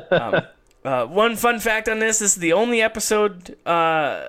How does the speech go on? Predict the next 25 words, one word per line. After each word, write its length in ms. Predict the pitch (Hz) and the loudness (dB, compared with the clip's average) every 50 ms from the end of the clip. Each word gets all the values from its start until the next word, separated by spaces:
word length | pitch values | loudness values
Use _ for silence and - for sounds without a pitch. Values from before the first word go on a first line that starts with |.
| - - - | -12 -2 2
or 200 | 170 180 170 160 | 4 4 4 2
the 160 | 156 170 185 | 0 0 0
only 360 | 190 190 190 180 175 165 156 | 0 0 0 0 0 0 0
episode 360 | 160 165 160 170 160 180 165 | -2 -2 -2 0 -2 -2 -2
besides 340 | 151 147 - 170 160 160 147 | 0 0 0 0 0 0 0
the 80 | 156 151 | -2 0
last 480 | 143 151 151 147 - - - - - - | 0 0 0 0 0 -2 -4 -4 -8 -4
episode, 340 | 135 139 131 135 143 135 131 | -4 -4 -2 -2 -2 -4 -2
the 60 | 131 | -2
graduation 500 | 139 135 135 131 139 139 143 135 - 139 | 0 -2 0 0 -2 -2 -2 -2 -4 -8
episode, 280 | 120 - - 127 120 | -8 -8 -10 -8 -6
that 160 | 127 127 127 - | -6 -6 -6 -6
did 120 | 151 147 | -4 0
not 200 | 147 143 143 - - | 0 0 0 0 -2
air 160 | 139 139 139 | -2 0 0
on 100 | 143 151 | -2 -4
a 40 | 151 | -4
Saturday. 460 | - 214 214 247 202 139 117 101 95 | -4 -2 0 0 0 -2 -2 -4 -4
It 60 | 104 123 | -2 -2
actually 300 | 131 139 - - 123 95 | -2 -2 -2 -4 -6 -4
aired 200 | 135 139 135 135 | -2 -2 -2 -4
on 80 | 131 123 | -4 -4
a 40 | |
Sunday 400 | - - - 185 240 269 139 117 | -4 -2 -2 -2 -2 -2 -4 -6
morning. 360 | 110 104 98 98 82 82 78 | -6 -8 -10 -12 -12 -16 -20